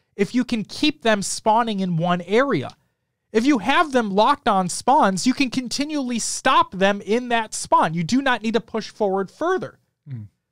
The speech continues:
Speaker 1: Play a more methodical approach. Now, granted, if you're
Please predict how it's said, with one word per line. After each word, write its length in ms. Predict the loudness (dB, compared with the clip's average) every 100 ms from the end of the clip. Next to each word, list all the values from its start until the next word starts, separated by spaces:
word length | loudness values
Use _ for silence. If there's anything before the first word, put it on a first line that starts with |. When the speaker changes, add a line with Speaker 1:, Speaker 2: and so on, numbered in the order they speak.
| _ _
Speaker 1:
Play 360 | -4 2 4 4
a 100 | 4
more 240 | 4 4
methodical 640 | 2 0 0 0 -2 -2
approach. 560 | -2 2 0 0 -10 -18 _ _ _ _ _ _ _ _ _ _
Now, 140 | 0 2
granted, 340 | 2 2 2
if 100 | 2
you're 200 | 2 2